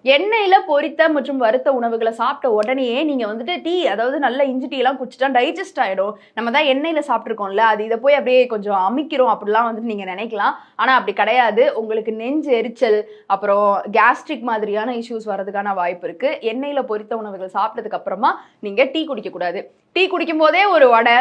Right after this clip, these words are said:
இல்ல சமோசா இந்த மாதிரி வச்சு சாப்பிட்ட பழக்கம் தான் நம்மளுக்கு இருக்கு.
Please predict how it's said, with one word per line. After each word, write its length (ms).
இல்ல 240
சமோசா 600
இந்த 160
மாதிரி 260
வச்சு 260
சாப்பிட்ட 340
பழக்கம் 340
தான் 180
நம்மளுக்கு 300
இருக்கு. 440